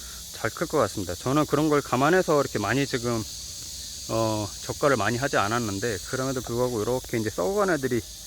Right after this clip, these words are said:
계속 나와서 매주 몇 개씩 따거든요.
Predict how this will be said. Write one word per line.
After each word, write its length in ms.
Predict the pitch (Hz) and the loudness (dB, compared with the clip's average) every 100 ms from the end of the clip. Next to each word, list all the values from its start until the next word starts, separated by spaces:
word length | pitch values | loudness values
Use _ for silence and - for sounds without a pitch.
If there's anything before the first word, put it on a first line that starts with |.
| - - - - - | -14 -14 -14 -8 -2
계속 200 | 151 165 | 2 4
나와서 420 | 127 117 156 127 | 4 4 2 2
매주 540 | 101 135 160 190 208 165 - - - - - - | 2 4 2 2 0 0 -6 -14 -14 -14 -10 -2
몇 120 | 131 | -2
개씩 260 | 175 - - | -2 -4 -2
따거든요. 480 | 202 190 139 120 | 0 2 4 2